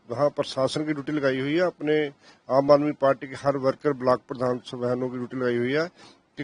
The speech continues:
کسانوں کو بلا بلا کر ان کو سمجھایا جا رہا ہے، ان کو مشینری دی جی-، جا رہی ہے کہ دھواں نہ پھیلے، آ، آ، پرالی کو کوئی آگ نہ لگائے۔ تو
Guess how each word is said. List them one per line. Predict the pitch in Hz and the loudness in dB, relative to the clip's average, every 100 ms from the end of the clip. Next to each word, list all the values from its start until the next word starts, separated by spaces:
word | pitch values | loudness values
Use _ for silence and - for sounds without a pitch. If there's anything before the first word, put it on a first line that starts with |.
| - | -12
کسانوں | 139 139 139 | -2 0 0
کو | 143 | -2
بلا | 135 127 123 | 0 4 4
بلا | 123 123 | 2 -2
کر | 123 | -4
ان | 127 | -12
کو | 123 | -12
سمجھایا | - 127 113 117 | -10 -6 0 2
جا | 123 120 | 2 2
رہا | 123 | 2
ہے، | 131 | 0
ان | 123 | -2
کو | 131 | -10
مشینری | 120 120 127 139 | -10 -8 -6 -6
دی | 127 | -6
جی-، | 120 120 120 123 | -8 -6 -6 -4
جا | 117 113 | -2 -2
رہی | 120 131 | -2 -2
ہے | 170 - - - - | -2 -4 -20 -20 -6
کہ | 147 | -6
دھواں | 120 131 143 | -4 0 2
نہ | 131 | 2
پھیلے، | 120 101 98 _ _ _ - | -2 -12 -14 _ _ _ -12
آ، | 131 127 | -8 -8
آ، | - - 135 131 | -10 -6 -4 -4
پرالی | 139 139 143 | 4 6 6
کو | 147 | 0
کوئی | 151 147 | 4 8
آگ | 135 139 | 10 10
نہ | 143 | 8
لگائے۔ | 135 113 110 98 _ _ _ _ | 6 2 -6 -8 _ _ _ _
تو | - | -4